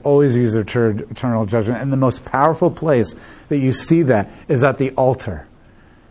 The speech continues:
And you take the animal and you place it in the fire, and the animal is completely burned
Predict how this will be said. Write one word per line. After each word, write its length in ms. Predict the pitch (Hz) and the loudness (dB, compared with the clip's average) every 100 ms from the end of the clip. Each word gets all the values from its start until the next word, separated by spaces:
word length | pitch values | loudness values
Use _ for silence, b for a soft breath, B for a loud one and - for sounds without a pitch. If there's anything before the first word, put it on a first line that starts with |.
| b b | b b
And 160 | 139 139 | -2 0
you 100 | 127 | 0
take 380 | - 160 165 | 0 0 0
the 160 | 185 190 | -4 -6
animal 600 | 170 180 160 107 78 78 - b b | -2 0 2 0 -4 -10 -16 b b
and 140 | 131 127 | -4 -2
you 100 | 127 | -2
place 440 | - 147 156 156 | 0 2 2 0
it 160 | 170 - | -4 0
in 80 | 170 | 0
the 100 | 165 | 0
fire, 560 | - 151 123 107 95 B B | 0 2 4 2 0 B B
and 120 | 139 | -4
the 140 | 135 135 | -2 -2
animal 320 | 151 160 156 | 0 2 2
is 80 | 139 | 0
completely 840 | - 117 - - 139 160 190 190 | -4 -8 -8 -4 0 0 0 0
burned 840 | 156 95 - 156 147 101 90 104 | 0 -2 0 2 2 0 -2 -2